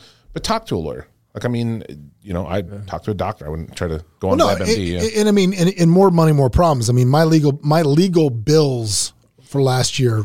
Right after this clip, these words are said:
Speaker 3: just getting dragged in because the more deals you do, the bigger the problems are.
Speaker 1: Not
Speaker 3: And
Speaker 1: with, not, n-, <laughs>
Speaker 3: not with Chris. No,
Speaker 1: a
Speaker 3: not
Speaker 1: lot
Speaker 3: with
Speaker 1: of
Speaker 3: Chris.
Speaker 1: those are
Speaker 3: Several,
Speaker 1: not with
Speaker 3: several,
Speaker 1: Chris.
Speaker 3: yeah, several different attorneys. But I mean, it, we were over,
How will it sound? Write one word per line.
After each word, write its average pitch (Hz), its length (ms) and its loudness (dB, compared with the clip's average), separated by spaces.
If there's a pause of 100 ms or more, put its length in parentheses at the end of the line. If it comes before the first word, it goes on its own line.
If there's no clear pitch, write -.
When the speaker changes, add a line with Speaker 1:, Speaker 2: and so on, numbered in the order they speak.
Speaker 3:
just - 220 -2
getting 139 180 2
dragged 131 360 2
in 131 160 2
because 113 240 0
the 123 60 0
more 120 180 0
deals 120 280 0
you 110 80 0
do, 120 120 2
the 120 80 -2
bigger 113 240 -2
the 104 80 -6
problems 107 380 -4
are. 92 180 -4
Speaker 1:
Not 107 100 0
Speaker 3:
And 107 100 -2
Speaker 1:
with, - 300 -8
not, 110 280 -2
n-, 107 240 -6
<laughs> 120 260 -4
Speaker 3:
not 196 120 2
with 196 120 2
Chris. 214 240 4
No, 160 140 4
Speaker 1:
a 151 40 4
Speaker 3:
not 165 100 4
Speaker 1:
lot - 20 4
Speaker 3:
with 156 80 2
Speaker 1:
of 156 80 0
Speaker 3:
Chris. 165 120 4
Speaker 1:
those 165 80 2
are 202 40 4
Speaker 3:
Several, - 180 4
Speaker 1:
not 180 100 2
with 175 80 4
Speaker 3:
several, 208 160 4
Speaker 1:
Chris. 160 100 4
Speaker 3:
yeah, 160 120 4
several 202 360 2
different 156 300 2
attorneys. 202 340 2
But 147 100 2
I 151 60 0
mean, 156 160 0
it, 175 240 -10
we 208 100 0
were 269 140 0
over, 123 180 4